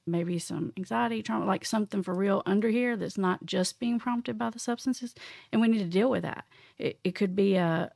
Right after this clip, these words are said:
a medication, like a brain chemistry thing. It could be a counseling thing, a trauma thing, but that's a good time to deal with it. And then the other thing, too, is, and I, I don't know that this is in your case. I'm not really saying this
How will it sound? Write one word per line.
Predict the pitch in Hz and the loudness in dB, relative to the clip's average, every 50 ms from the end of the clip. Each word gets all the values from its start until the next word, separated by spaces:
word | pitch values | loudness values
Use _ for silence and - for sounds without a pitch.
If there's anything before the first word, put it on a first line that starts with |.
| _ _ | _ _
a | - 180 | 2 6
medication, | 180 185 180 175 165 - - 208 214 233 - - 254 240 226 | 6 6 6 6 4 2 2 2 4 4 4 2 2 0 0
like | 208 190 - | 0 -2 -2
a | 185 160 | -4 -2
brain | 160 175 170 190 202 | 2 4 4 4 4
chemistry | - - 233 214 - - 240 | 4 2 0 0 -2 -4 -6
thing. | 220 240 233 226 226 | -4 -4 -2 -2 -2
It | 220 - - | -2 -4 -6
could | - 190 170 170 170 | -6 -6 -6 -4 -2
be | 170 165 175 170 165 - - | -2 -2 -2 -2 -4 -4 -6
a | - | -4
counseling | - - 202 214 226 226 - - 240 240 233 | 0 0 2 2 2 2 2 2 0 0 0
thing, | 240 233 233 226 | 0 -2 0 0
a | 202 180 | -2 -2
trauma | - - 196 202 208 202 | 0 0 0 0 0 0
thing, | - 214 214 214 214 - - - - - - _ | -2 -2 -2 -2 -2 -4 -8 -14 -20 -20 -8 _
but | - 202 - | -2 0 2
that's | 220 208 - | 2 2 2
a | - 214 | 0 -2
good | 196 202 196 190 190 190 | 0 2 2 2 0 0
time | - 196 185 180 180 175 | 0 2 4 4 4 4
to | - - 180 | 2 0 2
deal | 175 180 185 | 4 4 4
with | 185 170 - | 2 0 -2
it. | - - - - - _ _ _ _ _ _ _ - | -4 -8 -10 -18 -20 _ _ _ _ _ _ _ 0
And | - 185 190 | 4 4 6
then | 190 190 - | 6 4 4
the | 196 185 - - - | 2 0 0 0 2
other | - 220 254 269 285 269 | 2 4 4 4 2 2
thing, | - 226 202 185 175 | 2 2 4 4 4
too, | - - 220 220 214 208 | 2 2 2 2 2 2
is, | 185 180 175 175 175 175 175 - - - _ - | 2 2 2 2 0 -2 -4 -8 -16 -20 _ 0
and | - 175 | 4 4
I, | 175 185 - - | 4 4 4 2
I | - 208 | 2 2
don't | 196 175 175 | 4 4 4
know | 175 175 | 4 4
that | 165 165 160 - | 2 0 -4 -6
this | 170 165 - | -6 -6 -4
is | 180 165 165 185 | -4 -4 -2 0
in | 170 | 0
your | 170 175 170 | 0 0 -2
case. | - - 160 165 - | -2 -4 -4 -2 -2
I'm | 190 | -2
not | 190 185 - | -2 -2 -2
really | - 190 175 | -2 -2 -2
saying | 170 - 196 180 170 | -2 -2 -2 0 2
this | 170 170 - - | 2 0 -2 -4